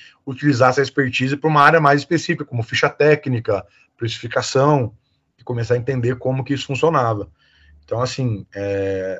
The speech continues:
às vezes as pessoas falam, "Puta, eu cozinho bem, eu preciso ter um restaurante." É, o buraco é muito mais embaixo, Rodrigão. É, é, cozinhar bem é melhor você trabalhar num restaurante do que você ter um, né? Porque ou você tem um parceiro administrativo que possa conduzir esse trabalho,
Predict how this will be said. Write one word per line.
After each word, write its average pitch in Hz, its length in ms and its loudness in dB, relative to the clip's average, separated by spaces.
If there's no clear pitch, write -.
às 101 200 -8
vezes 127 200 0
as 127 80 -4
pessoas 131 380 -2
falam, 123 220 2
"Puta, 151 180 -4
eu 139 60 -4
cozinho 143 320 2
bem, 131 340 4
eu 123 80 -6
preciso 143 440 2
ter 147 100 4
um 139 60 0
restaurante." 113 640 2
É, 104 160 -4
o 123 80 -2
buraco 139 360 4
é 151 40 8
muito 170 220 -2
mais 170 180 4
embaixo, 110 400 2
Rodrigão. 104 460 -4
É, 107 220 0
é, 113 200 -2
cozinhar 135 440 0
bem 131 240 2
é 151 60 2
melhor 143 240 4
você 147 180 0
trabalhar 139 420 6
num 170 120 2
restaurante 127 500 4
do 139 80 -8
que 139 60 -8
você 139 200 -2
ter 160 220 0
um, 120 180 -2
né? 110 200 -6
Porque 120 580 -4
ou 131 160 4
você 151 160 0
tem 151 140 0
um 147 100 0
parceiro 143 540 2
administrativo 135 800 -2
que 127 100 -10
possa 131 340 2
conduzir 123 520 -2
esse 143 180 -4
trabalho, 117 520 0